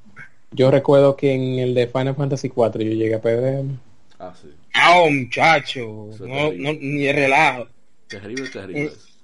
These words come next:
Speaker 3: esa luna.
Speaker 2: Bueno, eh, este jueguito tenemos que hacer est-,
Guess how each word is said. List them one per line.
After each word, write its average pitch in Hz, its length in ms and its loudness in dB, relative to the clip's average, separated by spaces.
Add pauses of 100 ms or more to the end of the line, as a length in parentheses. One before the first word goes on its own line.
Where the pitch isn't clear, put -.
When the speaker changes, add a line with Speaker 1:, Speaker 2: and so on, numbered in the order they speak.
Speaker 3:
esa 156 340 2
luna. 165 580 0 (1040)
Speaker 2:
Bueno, 92 360 -16
eh, 90 340 -6
este 113 180 -6
jueguito 120 520 -4
tenemos 95 200 -12
que 107 60 -4
hacer 101 160 -6
est-, - 160 -10